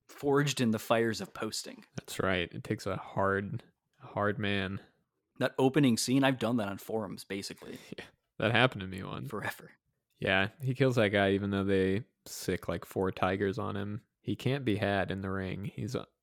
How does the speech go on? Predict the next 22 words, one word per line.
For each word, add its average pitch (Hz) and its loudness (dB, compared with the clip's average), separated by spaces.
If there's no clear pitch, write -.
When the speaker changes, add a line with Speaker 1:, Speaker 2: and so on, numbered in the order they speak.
Speaker 2:
unbeatable. 101 2
Speaker 1:
No. - -20
He's, 143 -6
he's 165 -4
the 170 -2
great, 156 -2
he's 165 6
a, 196 4
yeah, 247 2
he, 165 -4
he's 160 -2
basically, 208 -2
every 175 0
match 117 0
is 113 -10
a 95 -6
squash 104 -2
match - -10
for - -16
him. 95 -10
He 101 -6
just 123 -8